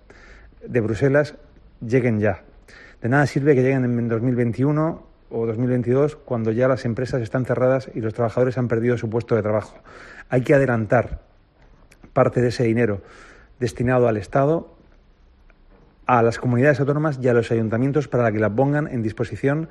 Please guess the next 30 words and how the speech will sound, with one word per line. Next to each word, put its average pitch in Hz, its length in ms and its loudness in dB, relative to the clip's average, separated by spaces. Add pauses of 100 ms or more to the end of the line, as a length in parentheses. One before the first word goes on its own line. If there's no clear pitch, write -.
(360)
de 123 220 2
los 117 160 2
empresarios, 110 760 0
que 120 120 -6
somos 151 340 -2
quienes 123 480 -2
creamos 143 720 2 (440)
trabajo 135 640 0
en 117 100 -2
este 131 220 -2
país. 101 340 -4 (480)
Es 143 220 2 (160)
importantísimo 127 1160 -2
que 135 100 -2
estas 123 220 -4
ayudas 123 300 2
lleguen 151 320 0
para 120 180 -2
que 120 80 -2
no 135 80 -4
se 147 100 -4
cierre 151 300 0
ni 135 140 2
una 151 120 0
empresa 131 340 0
más 151 260 -2 (440)
y 131 100 0
ningún 127 280 2
trabajador 131 480 4
más 147 320 -2